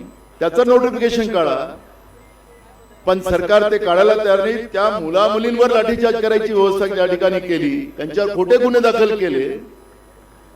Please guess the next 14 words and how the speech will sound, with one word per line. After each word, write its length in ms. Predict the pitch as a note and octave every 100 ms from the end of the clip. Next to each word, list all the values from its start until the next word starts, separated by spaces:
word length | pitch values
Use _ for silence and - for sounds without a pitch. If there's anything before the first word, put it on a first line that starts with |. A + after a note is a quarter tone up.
| - -
आज 160 | F3+
आपण 320 | A3 A3 A3
पाहतोय 360 | A3 G3+ G3 A3
राज्यामध्ये 840 | G#3 G3 G3+ G#3 G3+ G3+ E3 C#3 - - - - -
गरिबांच्या 540 | D3+ F3+ F#3 G#3 G#3+ A3
मुलामुलींसाठी 800 | G#3 G3+ G#3 G3+ G3+ G3 G3 G3
शिकण्या-, 500 | G3 F3 F#3 F#3+ G3 -
शिकण्यासाठी 540 | D#3 E3 F#3+ F#3+ F3+ F#3
आपण 300 | F3 F#3 F#3
जे 280 | F#3 F#3 F#3 - - -
बालटी 360 | D3+ E3+ F3
योजना 340 | F#3 F3+ F3 F3
आहे, 360 | E3+ E3 E3 - - - - - - - - - _ - - -
अ, 300 | D#3 D#3+